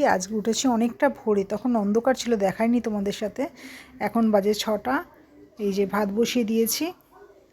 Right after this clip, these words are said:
আজ সকা-, আজ ঘর ঝাড়া হবে, ঘর ঝাড়া হবে বলে একদম সকাল সকাল রেডি।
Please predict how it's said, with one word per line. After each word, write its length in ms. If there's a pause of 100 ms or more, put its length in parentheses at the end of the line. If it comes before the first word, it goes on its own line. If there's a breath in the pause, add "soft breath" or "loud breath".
(100)
আজ 140
সকা-, 280
আজ 180
ঘর 240
ঝাড়া 300
হবে, 200
ঘর 200
ঝাড়া 240
হবে 160
বলে 160
একদম 200
সকাল 520
সকাল 420
রেডি। 320